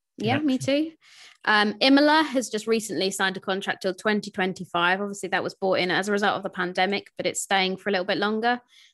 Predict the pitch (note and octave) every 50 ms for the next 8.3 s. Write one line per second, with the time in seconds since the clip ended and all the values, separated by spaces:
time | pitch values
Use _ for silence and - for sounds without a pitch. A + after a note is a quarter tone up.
0 | _ _ G#3+ G3+ G#3+ G3 G#3+ G3 F3 - D#3 F#3+ F#3+ F3+ E3+ E3+ F3 E3+ - _
1 | _ _ _ - - - _ _ _ _ _ _ _ _ _ _ - - _ _
2 | _ _ _ B2+ A#2+ A#2 - - C3+ A#2+ A2+ - B2 A#2 A#2 B2 B2+ B2+ C3 C3
3 | B2+ B2+ - - - B2+ - - _ A#2+ A2+ A2+ A#2 - - - A2 G#2+ G#2+ G#2+
4 | A2 A2+ A#2 A2+ G#2 - - - _ _ _ _ _ _ _ _ _ _ _ _
5 | _ _ _ _ _ - C3 A2 A2+ A#2+ A#2+ A2+ A#2+ - - D3 C3 C3+ C#3+ C3
6 | B2+ B2 B2 A#2+ A2+ A2 A2 G#2+ A2 G#2 G2+ F#2+ G#2 G2 - - G#2+ G2 - A2
7 | G2+ F#2+ - G#2 G2+ G2+ F#2+ - G2+ F#2 - G2 F#2+ G2 F#2+ F#2+ - - - -
8 | - G2 G2 G2+ G2+